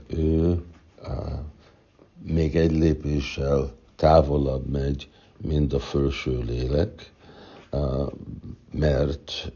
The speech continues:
ő a képviselője a felső léleknek, eh, és ő meg, eh, beleavatkozik. Itt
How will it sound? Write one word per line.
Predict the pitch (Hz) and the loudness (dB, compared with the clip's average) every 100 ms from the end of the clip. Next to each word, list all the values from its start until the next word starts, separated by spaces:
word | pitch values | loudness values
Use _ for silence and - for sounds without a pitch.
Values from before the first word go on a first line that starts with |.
| - | -2
ő | 73 67 - | 0 0 -2
a | - - | -4 -2
képviselője | - 87 - 120 - 65 60 57 - 67 | 0 0 2 0 4 2 2 -4 -6 -6
a | - | -8
felső | - - - 64 - 69 58 | -8 -8 -8 -8 -8 -8 -6
léleknek, | 64 65 67 67 - 67 76 78 - - - - - - - - | -6 -4 -4 -6 -4 -2 -2 -2 -10 -20 -20 -20 -20 -20 -20 -8
eh, | 80 78 80 | -2 0 0
és | - 78 73 71 - - - - | 0 0 0 -4 -8 -10 -12 0
ő | 78 80 73 - - | 2 4 2 -2 -4
meg, | 76 73 67 - 76 - - | -2 0 -2 -6 -14 -16 -14
eh, | - 67 58 53 - 71 - - - _ _ - _ _ - | -8 -6 -6 -8 -8 -10 -14 -20 -20 _ _ -20 _ _ 0
beleavatkozik. | 78 76 73 69 65 65 - - 67 - - - - - - | 4 4 4 0 0 -2 -4 -8 -8 -6 -8 -10 -16 -18 -4
Itt | 87 80 - | -2 -2 -4